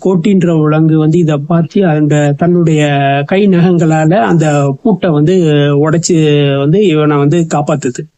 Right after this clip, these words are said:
இப்போ இந்த சாய் வந்து பாத்தீங்கன்னா வந்து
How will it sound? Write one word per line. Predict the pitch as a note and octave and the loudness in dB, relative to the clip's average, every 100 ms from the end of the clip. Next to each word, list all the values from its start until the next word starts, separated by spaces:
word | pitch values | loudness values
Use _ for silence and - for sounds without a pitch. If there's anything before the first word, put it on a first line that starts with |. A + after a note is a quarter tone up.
| _ _ _ _ _ - | _ _ _ _ _ -2
இப்போ | F#3 F3+ | 0 2
இந்த | F3+ | 2
சாய் | F#3 - C4+ C#4 | 0 0 2 4
வந்து | A3 F#3+ G#3 | 4 2 2
பாத்தீங்கன்னா | E3 F3+ F3 F3 E3+ F3 | 0 0 0 2 2 2
வந்து | E3 E3 | 2 2